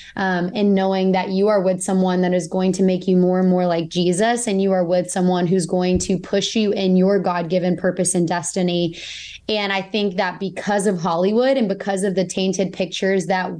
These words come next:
are painted on social media and in movies, we have really, um, formed this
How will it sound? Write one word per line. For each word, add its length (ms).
are 200
painted 460
on 180
social 340
media 640
and 460
in 360
movies, 580
we 180
have 540
really, 760
um, 420
formed 600
this 400